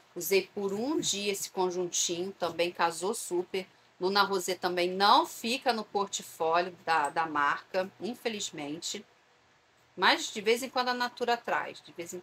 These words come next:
quando. Gente, isso aqui é maravilhoso. Esse chipre floral, com frescor, com nuances verdes, tá? Gosto muito, casou super. Esse aqui tem um excelente desempenho na minha pele,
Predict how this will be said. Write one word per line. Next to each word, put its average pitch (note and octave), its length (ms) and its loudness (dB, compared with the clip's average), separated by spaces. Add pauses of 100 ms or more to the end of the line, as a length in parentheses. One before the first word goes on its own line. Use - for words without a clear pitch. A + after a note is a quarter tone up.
quando. F#3 380 -6 (720)
Gente, F#3+ 200 -4
isso - 120 -2
aqui G3+ 240 -2
é G#3 60 0
maravilhoso. G#3 760 0 (1080)
Esse - 160 -6
chipre A3 420 -2
floral, F3 680 4 (760)
com G#3+ 160 2
frescor, F#3+ 760 2 (440)
com A3+ 260 6
nuances G#3 640 0
verdes, F#3 720 0
tá? F#3 320 4 (1400)
Gosto F3+ 400 2
muito, G#3 480 -2
casou F#3 520 0 (400)
super. G3 540 0
Esse F3+ 160 -2
aqui F3 160 -4
tem F#3+ 160 -4
um F#3+ 140 0
excelente G3 960 0
desempenho G3 720 -2
na G3+ 80 -2
minha F3+ 180 2
pele, D#3+ 420 -6